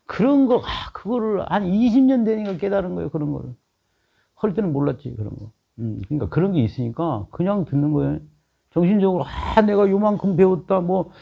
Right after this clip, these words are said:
아이씨, 또 맨날 봐도 이게, 이게, 이게 말이 안 나오고, 그, 그런 멘붕 갖지 말라는 얘기야. 그리고 배우는 거는 무궁무진해요.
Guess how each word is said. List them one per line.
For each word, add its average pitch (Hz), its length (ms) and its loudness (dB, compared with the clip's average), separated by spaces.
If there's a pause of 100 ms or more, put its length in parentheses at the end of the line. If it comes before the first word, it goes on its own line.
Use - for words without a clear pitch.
(580)
아이씨, 196 420 4
또 254 140 2
맨날 247 400 12
봐도 208 280 8
이게, 208 240 4
이게, 180 440 -2
이게 180 100 -4
말이 180 260 8
안 180 160 6
나오고, 180 420 2 (240)
그, 214 200 4
그런 208 440 8
멘붕 170 680 0
갖지 135 260 -2
말라는 110 460 -4
얘기야. 85 400 -10 (1120)
그리고 110 300 -4
배우는 226 520 6
거는 208 400 -2 (1200)
무궁무진해요. 180 760 -2